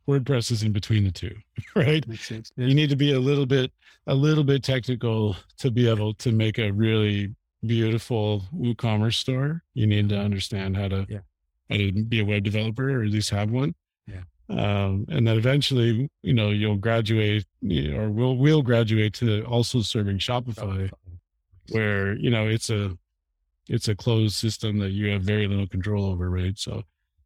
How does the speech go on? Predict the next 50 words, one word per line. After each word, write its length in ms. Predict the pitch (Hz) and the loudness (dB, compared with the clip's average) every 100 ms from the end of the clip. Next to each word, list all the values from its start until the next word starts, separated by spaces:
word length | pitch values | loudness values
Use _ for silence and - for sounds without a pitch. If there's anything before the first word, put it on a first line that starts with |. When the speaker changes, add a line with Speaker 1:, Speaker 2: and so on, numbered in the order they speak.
| _ | _
Speaker 1:
for 100 | - | 0
them, 260 | 98 98 98 | 2 4 2
we'll 100 | 92 | 0
be, 360 | 95 90 92 - | 0 0 -2 -2
you 100 | 170 | 0
know, 120 | 101 | 0
building 320 | 95 104 98 98 | 2 2 2 0
apps 400 | 104 101 - 120 | 0 -4 -2 0
and 80 | |
integrations 720 | 107 98 101 98 - 101 92 104 | 2 2 2 0 0 -2 -2 -2
with, 200 | 95 - | -4 -4
uh, 200 | 120 101 | -6 -6
you 140 | 110 117 | -4 -2
know, 120 | 101 | 0
with, 220 | 95 107 147 | 0 -2 -4
with 180 | 127 120 | -2 0
our 160 | 123 | 0
partners 600 | 123 113 107 101 98 98 | 0 0 0 -2 -4 -4
who, 340 | - 107 98 101 _ _ _ _ - | -2 0 0 -4 _ _ _ _ -2
who 80 | |
already 240 | 107 110 101 | 2 4 2
have 220 | 107 101 | 0 0
apps 400 | 101 92 90 - | 0 0 -4 0
in 120 | 107 | 2
the 80 | 98 | 2
Shopify 640 | 92 101 92 90 - 98 95 | 0 -2 -2 -4 -4 -4 -2
ecosystem. 600 | 113 - 104 - 113 107 _ _ _ - - | -2 -4 -6 -10 -10 -12 _ _ _ -18 -8
Speaker 2:
Well, 200 | 131 190 | -4 -4
that's 180 | 294 285 | -4 -6
gonna 140 | 214 | -6
be 60 | 196 | -6
a 20 | |
fun 240 | 175 202 208 | -6 -4 -2
evolution 440 | 196 202 190 196 | -2 -2 -4 -2
to 80 | 165 | 0
watch. 420 | 202 165 - - _ _ _ | 0 -2 -6 -16 _ _ _
So 160 | - | -2
if 100 | 151 | 0
someone's 280 | - 185 151 | 2 2 2
listening 400 | 160 175 180 143 | 2 2 2 2
and 120 | 123 | 2
they 120 | 113 117 | 2 2
are 240 | 139 139 | 2 2
interested, 540 | 120 104 - - 104 | 0 -4 -8 -6 -4
they 140 | 101 104 | -4 -4
head 180 | 110 104 | -4 -6
to 100 | 101 | -8
cloudsponge 840 | - 110 107 101 - 117 117 95 | -6 -4 -4 -6 -6 -4 -4 -4
dot 240 | 120 117 | -8 -8
com? 220 | - 139 | -6 -6